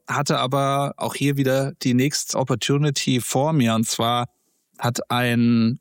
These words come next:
ein Bruder eines Schulfreundes zusammen mit ein-, einigen Kommilitonen ein, ein Startup gegründet, in dem ich dann als erster Mitarbeiter anfangen oder damals, äh, erste, erster Praktikant anfangen durfte und dann zum ersten Mitarbeiter wurde. Und dieses Startup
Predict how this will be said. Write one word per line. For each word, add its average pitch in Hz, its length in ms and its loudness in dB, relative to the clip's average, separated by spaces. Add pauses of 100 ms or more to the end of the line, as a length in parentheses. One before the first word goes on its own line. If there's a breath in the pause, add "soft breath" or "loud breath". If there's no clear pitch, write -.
ein 113 180 0
Bruder 151 340 2
eines 117 260 0
Schulfreundes 127 920 2
zusammen 123 380 0
mit 113 100 0
ein-, 120 480 2
einigen 120 420 2
Kommilitonen 131 680 2
ein, 123 280 2
ein 117 120 2
Startup 135 440 -2
gegründet, 107 560 0
in 110 160 0
dem 120 180 2
ich 123 140 0
dann 123 160 0
als 110 160 0
erster 117 540 0 (260)
Mitarbeiter 131 680 0
anfangen 104 380 0
oder 98 160 0
damals, 107 360 0
äh, 98 300 0
erste, 107 280 -2 (100)
erster 117 360 -2
Praktikant 120 640 -2
anfangen 156 380 0
durfte 170 420 0 (400)
und 117 140 2
dann 123 120 2
zum 135 120 0
ersten 123 560 2
Mitarbeiter 107 640 0
wurde. 107 300 0
Und 113 140 0
dieses 110 380 -2
Startup 127 460 -2